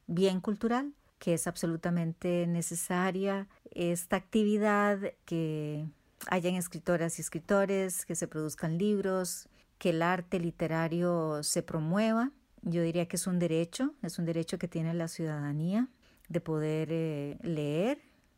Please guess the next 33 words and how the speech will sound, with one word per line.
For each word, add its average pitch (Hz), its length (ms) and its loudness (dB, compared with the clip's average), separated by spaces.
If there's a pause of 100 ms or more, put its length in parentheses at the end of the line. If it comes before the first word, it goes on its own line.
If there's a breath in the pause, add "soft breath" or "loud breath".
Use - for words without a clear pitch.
(240)
y 170 140 0
de 160 120 2
poder 156 300 0
acceder 170 580 0
a 185 80 0
la 160 80 -2
literatura. 151 760 -2 (300 soft breath)
Y 185 280 4
entonces 185 480 0
la 208 100 4
Feria 208 240 4
Libre 208 280 2
se 233 120 -4
convierte 170 440 0
en 185 60 0
un 180 120 0
espacio 175 1120 0
propicio 175 600 0
para 143 280 -2
eso. 143 360 -8 (360 soft breath)
Eh, 185 320 0
¿cómo 220 240 4
hemos 240 240 4
abordado 208 440 4
la 226 100 0
comunicación? 190 1040 2
Bueno, 202 220 4
es, 170 380 0
eh, 180 500 0
al 180 140 2
ser 226 420 2 (520)
una 214 220 4
experiencia 233 1120 2